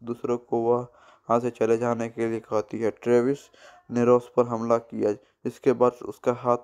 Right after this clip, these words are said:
उखड़ गया और नेटली का सिर कुचल गया। रॉस का दावा है कि चट्टान ने उसे सच्चाई को और बाहर का रास्ता दिखाया, लेकिन वह छोड़ना नहीं चाहता। तो फ्रेंड्स, आपको वीडियो कैसी लग रही है, कमेंट करके बताएं।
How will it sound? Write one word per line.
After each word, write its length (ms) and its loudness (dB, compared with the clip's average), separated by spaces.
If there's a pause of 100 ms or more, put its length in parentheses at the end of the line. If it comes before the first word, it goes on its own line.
(220)
उखड़ 300 0
गया 320 0 (300)
और 140 0
नेटली 800 -4
का 260 -8 (300)
सिर 360 -2
कुचल 320 0
गया। 320 2
रॉस 560 0
का 120 -2
दावा 360 2
है 160 -4
कि 280 -12 (300)
चट्टान 600 2
ने 240 -10
उसे 320 -12
सच्चाई 560 -2
को 140 -6
और 100 4
बाहर 380 0
का 140 -2
रास्ता 320 0
दिखाया, 420 -2 (320)
लेकिन 200 0
वह 140 2
छोड़ना 440 -2
नहीं 200 -6
चाहता। 600 -8 (960)
तो 60 -2
फ्रेंड्स, 420 -2
आपको 320 2
वीडियो 160 4
कैसी 320 -4
लग 120 4
रही 120 2
है, 100 -10
कमेंट 200 0
करके 220 -2
बताएं। 300 0